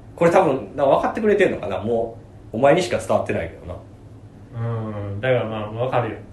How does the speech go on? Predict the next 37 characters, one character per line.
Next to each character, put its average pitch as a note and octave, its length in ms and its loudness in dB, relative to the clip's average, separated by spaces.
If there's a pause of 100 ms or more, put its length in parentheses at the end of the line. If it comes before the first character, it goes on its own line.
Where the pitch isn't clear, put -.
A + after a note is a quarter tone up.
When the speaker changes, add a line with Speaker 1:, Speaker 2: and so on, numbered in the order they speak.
(200)
Speaker 1:
う - 20 -12
ん。 - 40 -12
な C#3 60 0
ん C#3 40 0
か B2 80 2
そ C#3 120 0
の、 B2 200 0 (260)
海 B3+ 300 2
外 G#3+ 200 4
の A#3+ 160 4
ユ E3 180 6
ー D#3+ 60 8
ズ E3 140 2
ド E3+ 100 4
古 E3 320 2
着 D#3 120 2
の、 G#3+ 180 4
な C3+ 120 2
ん - 40 -2
か B2 60 -2
ち C3 80 -8
ょ - 40 -8
っ - 20 -8
と - 60 -10
こ-、 - 120 -16 (100)
小 - 140 -6
汚 A3+ 40 0 (400)
い G3+ 100 4
け A#3 120 0
ど G#3 100 2
小 A#2+ 160 -6
綺 A#2 120 -4
麗 F#2 160 0
な E2 120 -10
み - 120 -18
た - 80 -18
い - 40 -20